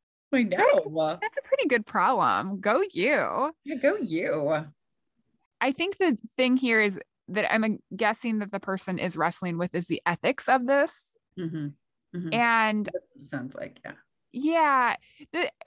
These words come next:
Speaker 2: what I would say is you shouldn't be hiding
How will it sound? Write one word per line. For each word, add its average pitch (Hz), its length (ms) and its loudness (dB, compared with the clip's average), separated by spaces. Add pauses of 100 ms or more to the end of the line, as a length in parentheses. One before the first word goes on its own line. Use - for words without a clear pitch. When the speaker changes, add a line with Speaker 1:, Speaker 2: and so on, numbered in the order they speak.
(120)
Speaker 2:
what 330 200 2
I 370 120 4
would 415 160 2
say 311 200 -2
is 262 220 -2
you 294 180 4
shouldn't 392 320 -2
be 254 120 0
hiding 185 840 -2